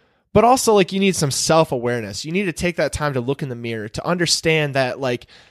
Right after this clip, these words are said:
you need some reflection. You need to actually, honestly talk to yourself and see where you are at in the situation, because it's so easy to point the finger at everyone else and be like, "Yeah, that's me," or, "Yeah, uh,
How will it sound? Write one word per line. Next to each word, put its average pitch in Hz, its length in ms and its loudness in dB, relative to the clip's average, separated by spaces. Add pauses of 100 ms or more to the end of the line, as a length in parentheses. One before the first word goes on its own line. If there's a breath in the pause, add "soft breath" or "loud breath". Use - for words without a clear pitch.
you 170 140 4
need 196 220 4
some 151 240 2
reflection. 117 720 -6
You 170 220 0
need 202 200 0
to - 100 -2 (100)
actually, 185 720 0 (240 soft breath)
honestly 185 680 2 (240)
talk 156 300 0
to 226 100 -2
yourself 139 540 2
and 143 140 -4
see - 240 -4
where 156 260 0
you 143 480 2
are 147 200 2
at 139 320 0
in 131 80 -8
the 120 80 -6
situation, 135 720 -4
because 135 320 -4
it's 143 160 -4
so 190 380 0
easy 131 360 -2
to 120 80 -2
point 139 280 -10
the 120 80 -6
finger 123 340 -6
at 117 80 -2
everyone 117 300 -6
else 117 180 -8
and 113 100 -12
be 113 60 -8
like, 107 200 -10 (540 soft breath)
"Yeah, 190 200 4
that's 185 220 2
me," 165 280 2
or, 147 220 2
"Yeah, 165 400 4 (440 soft breath)
uh, 160 400 0